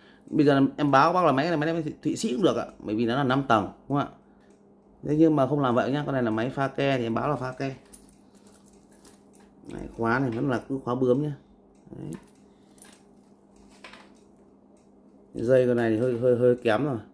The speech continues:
Đấy, các bác về các bác mua bỏ ra tiền ra vài trăm, một hai trăm các mua bộ dây khác bác nhá. Con này thì sao bao nhiêu này, em bán rẻ bác, các bác đeo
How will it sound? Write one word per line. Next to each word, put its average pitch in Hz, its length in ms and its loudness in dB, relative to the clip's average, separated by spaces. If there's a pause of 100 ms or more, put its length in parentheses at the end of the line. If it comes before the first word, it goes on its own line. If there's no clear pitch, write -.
(1040)
Đấy, - 180 -10
các 120 60 -2
bác 127 140 0
về 113 140 2
các 104 60 2
bác 117 100 0
mua 127 200 2
bỏ 107 260 -6
ra 117 200 -2
tiền 107 220 0
ra 113 360 -2 (420)
vài 107 220 -2
trăm, 120 440 0
một 110 120 -2
hai 123 160 -6
trăm 123 160 -2
các 127 100 -4
mua 135 100 -2
bộ 107 160 -4
dây 120 160 0
khác 165 300 -6 (160)
bác 127 60 -6
nhá. 127 140 -8 (260)
Con 127 80 -10
này 120 120 -4
thì 107 140 -6 (640)
sao - 240 -12
bao 123 80 -4
nhiêu 123 160 -2
này, 117 120 -6 (180)
em 113 140 -8
bán 131 180 -4
rẻ 110 240 -6
bác, 127 140 -6
các 139 60 -8
bác 143 120 -8
đeo 135 180 0